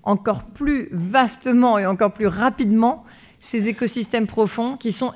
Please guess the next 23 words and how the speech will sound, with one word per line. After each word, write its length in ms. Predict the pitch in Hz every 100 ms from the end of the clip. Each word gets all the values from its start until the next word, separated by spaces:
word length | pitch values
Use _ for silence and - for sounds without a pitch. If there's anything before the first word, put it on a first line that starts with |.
| -
extrêmement 640 | 285 - - 214 190 170
vulnérables. 540 | 160 160 156 156 139 - _ _ _ -
Parce 180 | 175 -
que 180 | 180 - _
on 160 | 233 247
imagine 420 | 214 190 175 170
bien, 260 | 165 170 170 - - -
c'est 160 | -
assez 220 | 180 180 220
intuitif 560 | 202 233 190 247 220
évidemment, 500 | 180 165 160 165 208 - - - - _ -
euh, 300 | - 185 180
que 160 | 175 214
quand 280 | 214 208 -
on 640 | 196 185 180 170 170 165
est 100 | 196
dans 200 | 185 165
un 80 | 175
environnement 560 | 175 180 185 190 202 185
où 40 |
il 80 | 175
n'y 160 | 180
a 200 | 175 160